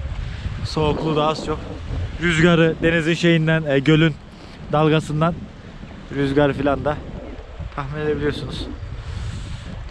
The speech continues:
Şimdi şöyle iskeleye falan yürümek istiyorum. İskeleye falan yürüyelim. Burada, e, normalde Tatvan'da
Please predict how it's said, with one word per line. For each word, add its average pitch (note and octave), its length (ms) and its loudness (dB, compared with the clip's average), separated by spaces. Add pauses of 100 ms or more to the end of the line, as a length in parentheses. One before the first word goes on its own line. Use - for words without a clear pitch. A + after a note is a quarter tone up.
(140)
Şimdi D#3 140 -8
şöyle E3 200 -4
iskeleye D#3+ 400 2
falan E3 220 -2
yürümek D#3+ 340 -4
istiyorum. D3+ 320 -10 (840)
İskeleye D3 300 0
falan D3+ 200 -4
yürüyelim. C3 400 -2 (200)
Burada, D3+ 180 -2 (600)
e, D#3+ 300 6
normalde G3 440 4
Tatvan'da G#3 520 2